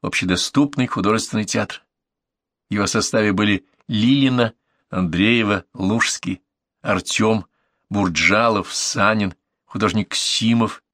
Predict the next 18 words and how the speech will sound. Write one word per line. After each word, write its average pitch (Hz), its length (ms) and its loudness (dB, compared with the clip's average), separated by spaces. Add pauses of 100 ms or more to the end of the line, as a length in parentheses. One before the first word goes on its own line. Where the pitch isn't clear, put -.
(220)
гример-художник 98 840 0 (180)
Гремиславский, 90 840 -2 (220)
машинист 101 400 -2
сцены 104 280 0
Титов. - 540 -8 (1600)
После 127 280 0
ухода 139 400 4
из 117 240 2
общества 110 400 0
Станиславского 139 880 0 (720)
и 104 140 0
значительной 98 500 2
части 98 320 0
актеров 123 560 0
драматический 95 640 -6
кружок 92 440 0
возглавил 95 440 2
Арбатов. 87 560 -4